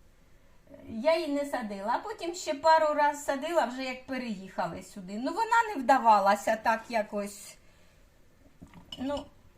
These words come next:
як треба. І я перестала. Думаю, краще її скільки треба поливати, скільки треба о-, обробляти от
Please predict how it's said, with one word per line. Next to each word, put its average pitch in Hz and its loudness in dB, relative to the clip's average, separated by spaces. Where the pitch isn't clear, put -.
як 262 0
треба. 165 -2
І 523 -4
я 359 -2
перестала. 220 -4
Думаю, 220 -4
краще 240 -2
її 277 -2
скільки 285 -6
треба 247 0
поливати, 247 0
скільки 254 -10
треба 247 0
о-, 247 -4
обробляти 262 2
от 226 -12